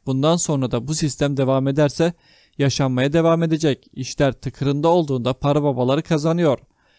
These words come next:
Ama kriz çıktığında onlar kazançlarını artıyor, daha fazla kazanıyor. Bu sistem içerisinde sorunların giderilmesi için tedbirler alınmalı. Tarım alanında Türkiye'nin kendine yeterli ülke olması için çiftçinin korunması,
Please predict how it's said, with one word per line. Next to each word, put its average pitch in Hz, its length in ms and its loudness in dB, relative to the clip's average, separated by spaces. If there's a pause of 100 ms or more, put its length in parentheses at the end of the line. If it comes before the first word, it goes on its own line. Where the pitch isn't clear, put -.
(200)
Ama 170 260 2
kriz 160 380 0
çıktığında 139 520 -4
onlar 143 340 -2
kazançlarını 131 580 -4
artıyor, 147 480 0 (140)
daha 135 160 2
fazla 143 300 0
kazanıyor. 117 500 -4 (760)
Bu 170 100 0
sistem 202 380 0
içerisinde 156 480 -2
sorunların 135 440 -2
giderilmesi 135 640 -2
için 185 200 -4
tedbirler 147 560 -2
alınmalı. 127 520 0 (440)
Tarım 170 300 2
alanında 151 520 0
Türkiye'nin 165 600 -2
kendine 139 360 -2
yeterli 139 340 0
ülke 143 240 -4
olması 156 360 -2
için 190 300 -4
çiftçinin 170 440 -4
korunması, 131 680 -2